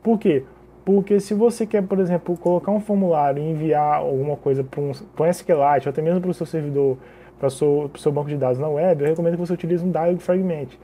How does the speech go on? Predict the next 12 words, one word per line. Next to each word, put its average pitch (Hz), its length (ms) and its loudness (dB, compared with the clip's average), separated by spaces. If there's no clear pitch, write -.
porque 170 280 0
ele 165 240 2
tem 185 320 -2
toda 214 300 4
a 247 40 4
estrutura 208 600 0
pra 214 160 0
fazer 202 320 2
tudo 202 280 -2
dentro 202 300 0
dele 202 220 4
mesmo, 185 340 0